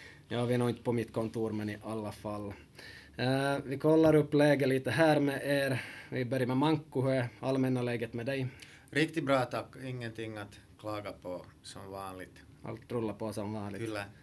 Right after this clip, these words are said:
Speaker 1: Höga elpriser och bensinpriser.
Speaker 2: Ja, ja, elda två gånger om dagen.
Speaker 1: Ja.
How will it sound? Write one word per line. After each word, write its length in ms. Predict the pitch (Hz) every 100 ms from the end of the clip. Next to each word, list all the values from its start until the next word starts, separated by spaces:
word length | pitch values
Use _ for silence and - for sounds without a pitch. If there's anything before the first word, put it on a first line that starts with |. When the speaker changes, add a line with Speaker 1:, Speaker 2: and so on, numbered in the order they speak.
| -
Speaker 1:
Höga 320 | 135 127 127
elpriser 520 | 123 117 120 120 113 113
och 60 |
bensinpriser. 560 | 107 101 113 104 113 170
Speaker 2:
Ja, 180 | 143 151
ja, 280 | 143 135 156
elda 260 | 131 113 123
två 260 | 139 127
gånger 320 | 120 117 110
om 120 | 110 110
dagen. 220 | 98 95 - - -
Speaker 1:
Ja. 340 | 123 139